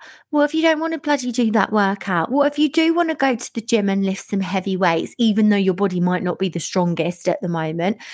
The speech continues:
And the thing is, your body might not even be the strongest when you're meant to be the strongest, in theory, according to science, because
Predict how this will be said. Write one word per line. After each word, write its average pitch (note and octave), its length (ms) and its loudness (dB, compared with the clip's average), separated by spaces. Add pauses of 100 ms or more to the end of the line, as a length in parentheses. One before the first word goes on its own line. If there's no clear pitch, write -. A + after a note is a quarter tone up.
(220)
And D4 140 2
the D#4+ 80 0
thing F4+ 180 0
is, B3 260 2 (240)
your C#4+ 140 0
body F#4 300 2
might B3+ 240 2
not A3 140 0
even G#3 240 -2
be G#3+ 300 0 (180)
the A3+ 100 0
strongest A3 800 0 (160)
when A#3+ 180 4
you're A#3 140 4
meant C#4 300 2
to A#3 120 -2
be F3+ 400 0 (180)
the G3 140 4
strongest, F3 920 0
in F3+ 220 0
theory, F3 320 2
according E3+ 400 0
to F#3+ 120 -14
science, F3 760 -2
because C#4+ 360 -2